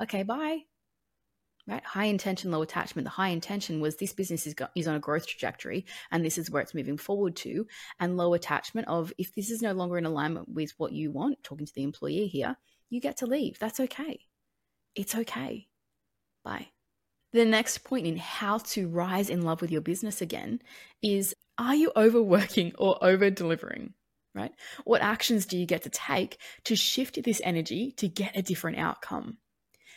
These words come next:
Because if you, again, are doing the same thing, shit in, shit out,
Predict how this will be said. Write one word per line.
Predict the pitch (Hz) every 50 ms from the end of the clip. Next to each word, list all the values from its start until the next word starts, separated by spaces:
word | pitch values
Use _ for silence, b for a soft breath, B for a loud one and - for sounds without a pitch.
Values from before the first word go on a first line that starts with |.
| B B
Because | B 233 220 226 240 226 220 202 254 - -
if | 208 185 - -
you, | 226 233 240 -
again, | 214 196 - 214 247 240 185 -
are | -
doing | 170 - 180 175 185
the | 180 170
same | - - - 180 175 208 254 262
thing, | 240 190 180 202
shit | 190 - - 180 185
in, | 220 220
shit | 220 - - 240 233
out, | 196 214 - - 339 359 - - -